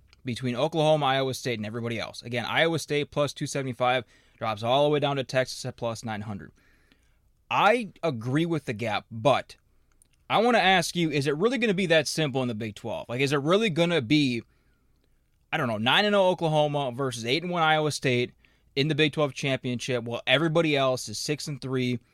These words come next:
five and four, four and five, et cetera? Because, like, the top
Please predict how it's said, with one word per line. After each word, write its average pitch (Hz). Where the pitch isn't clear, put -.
five 135
and 151
four, 131
four 120
and 113
five, 104
et 101
cetera? 95
Because, 147
like, 139
the 143
top 208